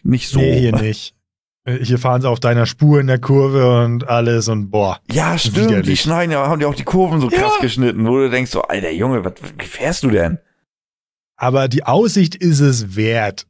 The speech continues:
Speaker 2: Also jedes Mal, wenn ich hier irgendwie in so ein Tal einfahre oder über eine Hügelkuppe, boah, Alter, ich breche immer noch in lauten Jubel aus. Es ist der Hammer.
Speaker 1: Ja, das ist halt auch immer so witzig. Ich reg mich ja auch immer über die Leute auf,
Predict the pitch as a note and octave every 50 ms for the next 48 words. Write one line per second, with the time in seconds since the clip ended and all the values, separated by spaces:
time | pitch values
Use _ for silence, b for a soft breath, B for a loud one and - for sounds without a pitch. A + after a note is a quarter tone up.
0 | _ - B2+ C3 C3 C#3 C#3+ C3 D#3 G#3 F#3+ G3 F#3+ F3+ D#3 - B2 B2 C#3 D#3
1 | C#3+ C3 C3+ B2+ B2+ B2+ - C3 C3 B2+ C3 B2+ C3 A#2 - D#3 C3+ C3 C#3 C3+
2 | B2+ A#2+ B2 B2 B2+ D3 C3+ B2+ B2 B2 B2 A#2+ A#2 - - A#2 A2 A2+ A#2 B2+
3 | B2 B2 A2 A2 A2+ G#2+ - A#2 A2 A2 A#2 A2+ A#2 A#2+ A#2+ A#2+ A#2+ B2 A#2+ B2
4 | A#2 A2 A#2+ C#3 B2+ B2 B2+ B2 B2 B2 - C3+ B2+ A#2+ B2+ B2+ A#2+ A#2+ B2 B
5 | B B B B _ _ _ _ _ _ - A3 F3+ D3+ C#3 C3+ - C#3 C3 B2+
6 | A2+ A#2+ C3 B2+ A#2 - - D#3+ A#2+ C3 B2 C#3 C3+ A#2+ B2+ B2+ C#3 B2+ - _
7 | - E3+ E3 E3 D3+ C#3 C3 C3+ D3+ C#3+ - - B2 A#2 A2 A2+ A2+ A2+ C3 -
8 | B2 A#2 A2 A#2 A#2 G#2+ G2+ F#2 G2 G2 F2+ F2 E2+ - - _ - A2 B2+ A#2+
9 | - - F#2+ - - - - - G#2+ G2 F#2+ E2 - - _ _ _ _ - -
10 | - E2 F#2 G2 A2+ A#2+ - B2 A#2 A#2+ - G#2+ A2 B2 A#2 A2 G2+ G#2 F#2+ F2+
11 | B2 - - - F#2 - - - G2 F#2 G2 A2+ F#2+ G2 A2 G#2+ G#2+ G#2 E2+ G#2
12 | G2 G#2+ G#2+ G2 F#2+ G2 G2 F#2+ G2 G2 F#2+ G2+ G#2 G#2 F#2 D2+ F#2+ G#2 G#2 -
13 | -